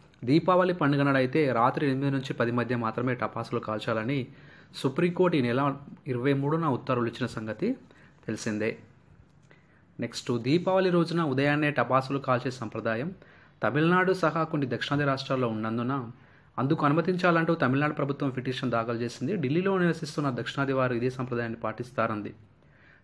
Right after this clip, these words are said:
ఈ పిటిషన్కు న్యాయమూర్తులు జస్టిస్ ఏకే సిక్రీ,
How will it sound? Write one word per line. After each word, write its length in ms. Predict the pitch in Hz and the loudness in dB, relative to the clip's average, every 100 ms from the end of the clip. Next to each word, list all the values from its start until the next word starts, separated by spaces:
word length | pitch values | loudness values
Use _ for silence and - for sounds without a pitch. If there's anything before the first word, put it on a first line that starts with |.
| 143 | -2
ఈ 80 | |
పిటిషన్కు 580 | 156 165 180 180 180 175 | 0 2 0 2 0 2
న్యాయమూర్తులు 580 | 175 139 139 151 147 151 | 2 4 4 2 0 -2
జస్టిస్ 440 | 120 123 - 139 | 0 -4 -4 -2
ఏకే 240 | 127 127 131 | -2 -2 -6
సిక్రీ, 440 | - 127 135 180 | -6 -6 -6 -8